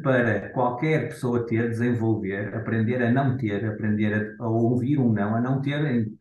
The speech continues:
em termos de resposta, em termos de um objeto, em termos de um caminho, não ter, e viver bem com isso.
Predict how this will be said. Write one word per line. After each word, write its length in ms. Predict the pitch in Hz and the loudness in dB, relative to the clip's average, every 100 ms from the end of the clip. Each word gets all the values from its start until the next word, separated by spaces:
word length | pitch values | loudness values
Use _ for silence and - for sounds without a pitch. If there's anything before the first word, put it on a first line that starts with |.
| - | -8
em 100 | 107 | -6
termos 260 | 110 120 131 | -2 -2 -2
de 60 | |
resposta, 520 | - - 113 120 - 101 | -6 -4 -2 0 0 -2
em 80 | 107 | -4
termos 240 | 107 110 | -2 0
de 60 | 113 | 0
um 60 | |
objeto, 580 | 135 - 123 120 120 98 | 0 0 2 2 2 -2
em 80 | 95 | -6
termos 320 | 107 107 98 | -2 -2 -2
de 80 | 113 | 0
um 80 | 113 | 0
caminho, 560 | 131 127 131 117 101 | 0 2 2 2 0
não 220 | 120 160 | -2 -2
ter, 240 | 156 190 107 | -2 0 0
e 100 | 104 | -2
viver 320 | 131 151 175 | 0 2 2
bem 200 | 165 165 | 2 2
com 140 | 139 120 | 0 -2
isso. 280 | 101 - | -2 -6